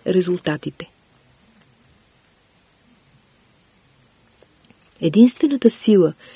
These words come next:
която може да ви освободи и да направи живота ви лек,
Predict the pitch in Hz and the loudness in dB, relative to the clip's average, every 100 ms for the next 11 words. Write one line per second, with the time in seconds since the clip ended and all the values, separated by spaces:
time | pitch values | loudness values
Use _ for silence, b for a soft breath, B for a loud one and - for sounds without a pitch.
0 | b - 185 - 202 208 226 226 196 190 | b -4 -2 0 2 2 2 2 0 0
1 | 180 - 170 170 180 220 B B B 240 | -2 -6 -4 -2 0 0 B B B 4
2 | 214 190 180 - 214 202 180 185 185 160 | 4 2 0 -2 0 2 2 2 2 0
3 | 151 156 180 220 | -2 -2 -2 -4